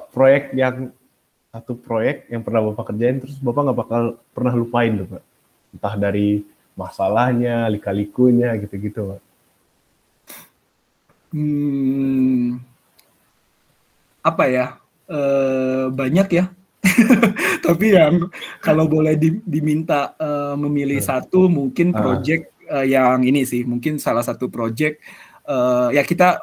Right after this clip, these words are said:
Speaker 2: eh, saya dan teman-teman tuh beberapa kali, eh, dapat proyek itu untuk, eh, assessment. Jadi assessment ini kita menyelidiki, kira-kira kerusakan ini sa-, cari siapa yang salah gitu loh.
Speaker 1: Oh, cari
Speaker 2: Baik.
Speaker 1: kambing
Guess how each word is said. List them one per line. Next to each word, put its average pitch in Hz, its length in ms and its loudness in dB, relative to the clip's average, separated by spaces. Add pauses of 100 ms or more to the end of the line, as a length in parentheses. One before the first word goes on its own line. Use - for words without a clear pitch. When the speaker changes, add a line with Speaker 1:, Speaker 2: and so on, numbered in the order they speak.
Speaker 2:
eh, 147 200 0
saya 139 340 0
dan 165 100 2
teman-teman 139 400 -2
tuh 165 140 -2
beberapa 127 420 0
kali, 131 540 0
eh, 123 840 -4
dapat 127 300 -4
proyek 127 400 -2
itu 160 360 0
untuk, 139 540 0 (580)
eh, 139 320 2
assessment. 156 480 2
Jadi 127 200 2
assessment 160 420 0
ini 165 160 4
kita 180 240 0
menyelidiki, 156 680 6
kira-kira 139 400 2
kerusakan 143 600 0
ini 170 320 2 (100)
sa-, - 320 -4 (300)
cari 185 240 6
siapa 202 320 8
yang 208 80 8
salah 208 280 6
gitu 180 360 2
loh. 127 80 -2
Speaker 1:
Oh, 127 500 8
cari 110 220 4
Speaker 2:
Baik. - 80 2
Speaker 1:
kambing 120 340 4